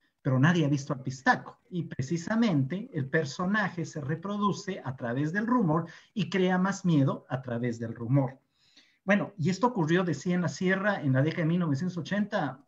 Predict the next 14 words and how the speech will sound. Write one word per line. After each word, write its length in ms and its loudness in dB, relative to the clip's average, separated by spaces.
en 140 -2
la 100 0
cuarentena 400 2
más 220 2
larga 320 4
que 60 -2
hemos 220 0
tenido. 300 -2
Esta 160 -6
cuarentena 460 0
fue 140 -4
de 80 0
diez 260 -4
años. 520 -8